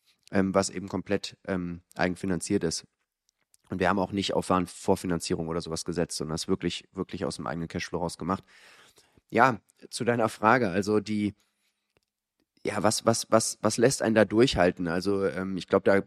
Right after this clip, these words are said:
da sind wir sehr auf einer, auf so einer persönlichen Ebene und einer, ja, das ist so dieses, dieses schöne Buzzword des, des Mindsets, also der, der Einstellung dazu, warum mache ich eigentlich das, was ich mache? Und, ähm, das kann ich für mich so beantworten, dass ich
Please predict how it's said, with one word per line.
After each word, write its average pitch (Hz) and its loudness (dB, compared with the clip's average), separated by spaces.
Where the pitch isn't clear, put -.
da 101 2
sind 107 -4
wir 107 4
sehr 104 4
auf 110 -14
einer, 101 2
auf - -10
so - -4
einer 104 4
persönlichen 110 0
Ebene 113 2
und 104 0
einer, 95 2
ja, 90 -2
das - -6
ist 98 -8
so 101 -4
dieses, 95 -8
dieses 92 -4
schöne 107 2
Buzzword 101 4
des, - -4
des - -6
Mindsets, 101 4
also 98 -2
der, 98 2
der 87 0
Einstellung 107 4
dazu, 110 2
warum 107 4
mache 113 6
ich 120 0
eigentlich 95 0
das, 101 4
was 92 2
ich 90 -6
mache? 101 2
Und, 90 -4
ähm, 95 -2
das - -2
kann 110 0
ich 107 -2
für 104 -4
mich 120 2
so 135 2
beantworten, 107 4
dass 107 0
ich 104 -4